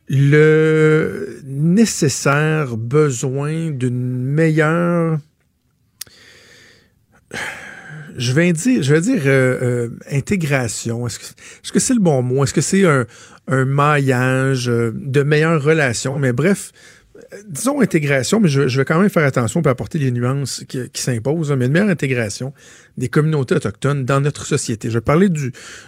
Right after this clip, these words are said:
du Québec, mais on, on peut élargir, on peut parler du, du Canada en entier. Et quand je dis qu'il faut faire attention, c'est que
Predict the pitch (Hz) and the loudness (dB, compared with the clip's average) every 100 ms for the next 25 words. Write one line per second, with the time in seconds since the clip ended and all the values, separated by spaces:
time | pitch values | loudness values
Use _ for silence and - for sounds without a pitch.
0 | - 131 147 131 160 156 147 139 127 208 | -10 -2 0 0 0 0 0 0 2 4
1 | 165 113 120 147 170 143 160 143 135 120 | 4 0 -4 -4 0 2 2 0 -2 -4
2 | - 127 120 143 131 98 - - - _ | -2 0 0 0 -2 -4 -8 -14 -20 _
3 | - - - _ - - 180 170 - 160 | -20 -20 -20 _ -4 2 4 4 2 2
4 | 185 165 131 135 110 - 139 185 185 - | 4 2 0 -2 -2 -2 -2 0 0 -2
5 | 127 - 151 170 202 | -6 2 4 4 2